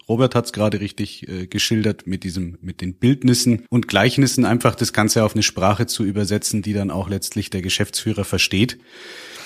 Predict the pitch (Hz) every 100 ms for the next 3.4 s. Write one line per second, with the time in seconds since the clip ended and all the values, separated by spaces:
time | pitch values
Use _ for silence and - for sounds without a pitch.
0 | - - - 113 135 143 135 143 131 123
1 | - - - - 107 107 123 156 170 -
2 | - 120 - 131 123 135 120 120 - 117
3 | 90 101 170